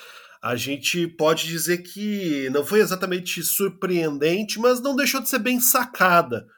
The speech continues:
a volta de Michel Temer ao cenário, um personagem que estava um pouquinho sumido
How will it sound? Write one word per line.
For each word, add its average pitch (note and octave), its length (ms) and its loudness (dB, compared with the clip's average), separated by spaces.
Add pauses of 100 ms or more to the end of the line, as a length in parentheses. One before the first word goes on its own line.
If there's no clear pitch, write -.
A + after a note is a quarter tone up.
(120)
a C3 120 -2
volta C#3+ 600 4
de C#3+ 160 -10
Michel C#3 340 -4
Temer C3+ 340 -2
ao A2+ 120 -2
cenário, C3+ 580 2
um B2 60 -8
personagem C#3 580 0
que - 80 -18
estava B2+ 420 0 (360)
um C3+ 100 -12
pouquinho D3+ 520 -2
sumido D3 800 -2